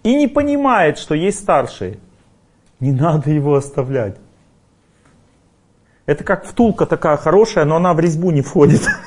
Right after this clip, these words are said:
<laughs> Она взрывает резьбу, а такая классная, фирменная. Не надо её оставлять, надо выкинуть и на-, найти, которая входит ре-, в резьбу, пускай не фирменная.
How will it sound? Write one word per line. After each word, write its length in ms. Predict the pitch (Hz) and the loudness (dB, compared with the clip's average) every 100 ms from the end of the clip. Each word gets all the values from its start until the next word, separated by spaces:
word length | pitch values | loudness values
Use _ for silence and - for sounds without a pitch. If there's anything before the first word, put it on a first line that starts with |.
| - | -18
<laughs> 300 | - - - | -20 -20 -4
Она 140 | 196 196 | 0 0
взрывает 580 | 247 208 196 208 208 | 2 2 4 4 2
резьбу, 320 | 208 208 196 202 | 2 0 2 2
а 80 | |
такая 340 | 180 180 214 180 | 2 0 0 0
классная, 480 | 190 208 202 170 156 | 2 0 2 -2 -2
фирменная. 600 | 196 190 175 139 123 120 - - - - - | -2 -2 -2 -4 -6 -6 -16 -20 -20 -14 -2
Не 100 | 165 | 0
надо 240 | 247 214 | 2 2
её 220 | 214 208 | 2 2
оставлять, 600 | 196 - 185 190 143 - | 2 -2 -2 2 0 -2
надо 220 | 160 160 | -4 -2
выкинуть 480 | 170 202 202 175 147 | -2 -2 -2 -4 -2
и 100 | 151 | -6
на-, 380 | 139 143 151 147 | -6 -2 -2 -2
найти, 260 | 170 156 190 | -4 -4 -2
которая 400 | 165 151 160 156 | -2 2 2 0
входит 320 | - 160 139 | 0 -2 0
ре-, 160 | 147 143 | -2 -2
в 80 | 147 | -2
резьбу, 300 | 147 156 190 | -4 -4 -6
пускай 320 | 147 - 156 | -6 -4 -4
не 100 | 151 | -4
фирменная. 520 | 147 113 107 92 | -4 -4 -4 -6